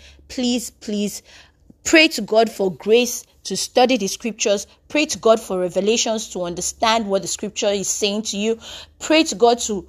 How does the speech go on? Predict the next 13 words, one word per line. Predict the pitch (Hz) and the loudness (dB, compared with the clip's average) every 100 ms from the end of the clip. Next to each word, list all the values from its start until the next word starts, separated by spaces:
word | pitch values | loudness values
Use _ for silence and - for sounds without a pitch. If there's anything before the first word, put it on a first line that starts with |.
| - | -14
lead | 196 220 302 262 | -8 -2 0 0
you | 247 | -4
to | 202 | -6
various | 160 214 220 220 | -2 2 4 2
platforms | - 226 185 - 185 - | -4 -10 -10 -8 -10 -8
where | 190 | -8
you | 175 | -8
can | - 175 - - | -6 -6 -6 2
also | 208 240 - 214 214 - - _ 165 | 2 2 0 -2 -2 -8 -20 _ -10
draw | - 208 202 208 - | -2 6 6 6 -2
messages | 180 196 202 196 - 170 147 | -8 -6 -4 -6 -6 -8 -8
from | - 180 165 | -6 -6 -6
various, | 151 190 208 214 208 202 | -4 2 2 4 0 0